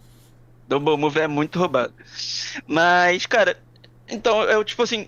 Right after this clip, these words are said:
eu acho que a gente perdeu o nosso jogo, tipo, no ataque, que não conseguiu produzir. Eu não vou, tipo, citar o Rich James, porque, tipo assim, a gente,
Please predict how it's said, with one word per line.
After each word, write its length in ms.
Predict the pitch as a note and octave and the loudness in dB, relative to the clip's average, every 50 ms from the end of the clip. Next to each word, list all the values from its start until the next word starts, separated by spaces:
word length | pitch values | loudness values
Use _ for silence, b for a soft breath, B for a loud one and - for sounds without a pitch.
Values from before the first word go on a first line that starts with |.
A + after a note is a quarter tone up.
| _ - | _ -2
eu 120 | G#3+ G#3+ | 2 2
acho 160 | G#3+ A#3 - | 2 2 0
que 80 | - A#3+ | -4 -4
a 20 | |
gente 140 | A#3+ - - | -4 -4 -2
perdeu 300 | - A#3+ A3 G3 G#3+ G#3+ | 0 0 2 4 2 2
o 40 | G#3 | 2
nosso 260 | G#3 G#3 G3 - G#3 | 0 -2 -2 -2 -4
jogo, 340 | F#3 F#3+ F#3+ F#3 E3+ E3+ E3+ | 0 2 2 2 2 0 -2
tipo, 320 | - - - - F3+ D#3+ D#3 | -2 -4 -6 -4 -4 -2 0
no 100 | E3 F3 | 2 0
ataque, 440 | F3 - - E3 E3+ F#3+ G#3+ - | 0 2 2 2 2 2 0 -2
que 80 | - A3 | -4 -2
não 100 | G3+ F#3+ | -2 -2
conseguiu 300 | - G3 F#3+ F#3+ F3+ F#3 | -2 -4 -2 -2 -2 0
produzir. 440 | - G3 F3+ E3 D#3+ C#3 D3 E3+ - | 0 0 0 0 -2 -2 -2 -2 0
Eu 120 | - A#3+ C#4 | 0 0 0
não 120 | D#4+ C#4+ | 0 0
vou, 140 | A#3 B3+ C4 | 2 0 0
tipo, 220 | - - - A#3 | -2 -6 -6 -6
citar 380 | G#3 - A3 G#3 - G3+ G3 F#3+ | -4 -4 -4 -2 0 0 0 0
o 40 | F#3 | -2
Rich 200 | G3+ - F#3+ F3+ | -4 -4 -2 -2
James, 260 | E3 E3+ E3 D#3 D3+ | 0 -2 -2 -2 -6
porque, 140 | - - E3+ | -4 -6 -4
tipo 100 | - E3+ | -4 -4
assim, 140 | D#3 D#3+ D3 | -4 -2 -2
a 40 | C#3+ | -2
gente, 300 | C#3+ C#3+ - - - - | -2 -4 -6 -10 -14 -14